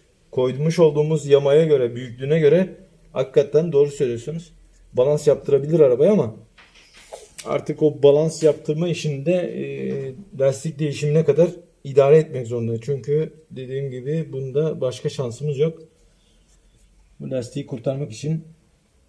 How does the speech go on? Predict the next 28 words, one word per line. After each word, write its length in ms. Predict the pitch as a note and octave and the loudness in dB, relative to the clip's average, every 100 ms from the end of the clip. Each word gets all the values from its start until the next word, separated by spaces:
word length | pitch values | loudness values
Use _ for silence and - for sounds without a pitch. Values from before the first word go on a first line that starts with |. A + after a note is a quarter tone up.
| _ _ | _ _
bunu 180 | A#2+ C3+ | -10 -4
yapmak 320 | C#3 - D#3 | -4 -4 -6
zorundayız 400 | B2 C3 C3+ C#3 | -4 -4 -4 -2
arkadaşlar. 580 | A#2+ A2+ A#2 A2 E3 E3 - _ _ _ _ _ _ _ _ - | -2 -2 -2 -4 -2 -6 -6 _ _ _ _ _ _ _ _ -2
Ha, 140 | F#3+ | -2
çok 240 | - F#3+ E3+ | 0 0 2
balans 300 | F#3 E3+ D#3+ | 2 4 2
yaparsa, 360 | A#2+ C3 - | 2 2 2
öndeyse 680 | F3 D#3+ D#3+ F3 E3+ C3+ A2+ - | 4 6 6 6 4 2 2 -8
yaralı 400 | B2+ C3 C3 C3 | -2 0 0 2
lastiğiniz, 600 | C3 A2+ C#3 E3 F#3 - - | 2 0 -2 -4 -4 -14 -4
arkaya 420 | - A#2 D#3 D#3 | -2 4 8 8
alma-, 340 | D3 C3 B2+ B2 _ - | 6 -2 -8 -10 _ -2
almakta 480 | C#3 A#2 A#2 A2 E3 | 2 2 2 0 -2
fayda 320 | D3+ B2+ C#3 | 2 2 4
var. 140 | C3 D#3+ - _ _ _ _ _ _ _ _ _ _ - - | 2 0 -12 _ _ _ _ _ _ _ _ _ _ -20 -4
Arkadaysa 640 | D#3 A#2+ B2+ C3+ C3+ A#2+ | -2 0 -2 -4 -4 -2
zaten 380 | G#2+ G2+ G2+ A#2+ | 0 0 0 0
de 240 | D3+ - - A#2+ | -2 -4 -14 -12
ona 340 | B2+ C3+ C#3 - _ _ | -8 -8 -8 -12 _ _
fazla 320 | D#3 A#2 - | -6 -6 -4
yapacak 360 | A#2+ - B2+ G#2+ | -8 -8 -14 -14
bir 40 | |
şey 180 | - C#3 | -10 -8
yok. 200 | B2+ - - _ _ | -6 -10 -16 _ _
Aynı 260 | C3+ A2 G2+ | -6 -4 -2
yerde 260 | F#2 A#2 B2 | -4 -8 -8
kullanabilirsiniz. 720 | A2+ A2+ A2+ G#2 - G2 | -4 -2 -2 -6 -10 -16